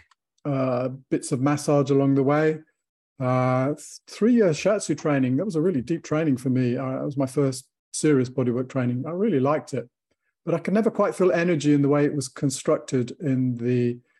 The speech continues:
shiatsu framework. Um, there were many rich and beautiful things there. Really, my first exposure to Zen philosophy and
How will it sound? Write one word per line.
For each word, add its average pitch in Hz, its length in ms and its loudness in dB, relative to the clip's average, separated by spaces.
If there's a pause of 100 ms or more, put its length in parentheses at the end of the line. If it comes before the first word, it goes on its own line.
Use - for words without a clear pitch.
shiatsu - 460 -4
framework. 127 720 -2 (640)
Um, 123 420 -4
there 170 140 -4
were 135 60 -2
many 135 260 0
rich 151 340 0
and 120 80 -2
beautiful 151 340 -2
things 156 300 0
there. 123 220 2
Really, 139 280 2
my 131 160 2
first 151 280 0
exposure 135 460 0
to 127 160 -4
Zen 131 360 0
philosophy 135 680 0
and 117 260 -2